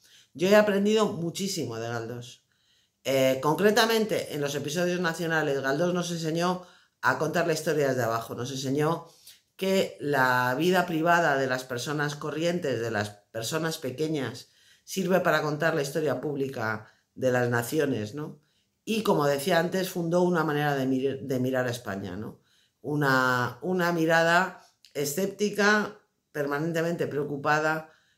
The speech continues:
pero cargada de amor y cargada de fe en el pueblo español, ¿no? En los pequeños, eh, individuos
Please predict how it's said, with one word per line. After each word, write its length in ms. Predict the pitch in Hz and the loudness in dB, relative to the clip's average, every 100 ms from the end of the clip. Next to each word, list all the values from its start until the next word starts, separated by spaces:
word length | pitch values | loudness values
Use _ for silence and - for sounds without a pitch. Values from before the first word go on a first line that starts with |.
| _ | _
pero 240 | 139 139 139 | 0 2 4
cargada 400 | 139 156 190 202 | 4 4 4 4
de 60 | |
amor 420 | 196 202 220 220 - | 4 4 2 0 -6
y 100 | 160 | -4
cargada 420 | 143 139 175 190 | -2 2 2 4
de 120 | 190 | 2
fe 520 | 185 208 214 - - | 2 2 2 -2 -10
en 160 | - 147 | -6 -2
el 200 | 147 147 | 0 -2
pueblo 440 | 151 254 240 147 | 2 4 4 4
español, 540 | 123 - 113 104 92 87 | -2 -4 -4 -4 -6 -8
¿no? 280 | 175 - - | -8 -10 -8
En 120 | 143 | -4
los 180 | 139 139 | -2 -2
pequeños, 920 | 147 143 196 214 170 120 120 - - _ | -2 2 4 6 4 -2 -6 -12 -20 _
eh, 380 | - 107 113 104 | -8 -4 -4 -4
individuos 840 | - 165 151 185 151 110 104 - | -6 -2 0 0 -2 -2 -4 -8